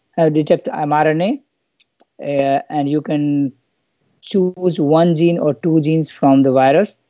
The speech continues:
and you can amplify those to know how many copies are there by doing se-, serial dilution. And they found that this color red shows you six hundred copies,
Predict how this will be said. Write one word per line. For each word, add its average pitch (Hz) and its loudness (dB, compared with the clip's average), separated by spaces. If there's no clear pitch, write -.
and 139 -6
you 139 -2
can 143 0
amplify 143 0
those 135 0
to 151 -4
know 131 0
how 131 0
many 135 -2
copies 131 -6
are 120 -8
there 127 0
by 127 -4
doing 127 0
se-, 151 -2
serial 135 0
dilution. 131 0
And 160 2
they 269 6
found 202 0
that 156 0
this 160 -8
color 196 -2
red 175 0
shows 165 -2
you 147 -4
six - -8
hundred 156 0
copies, 165 -4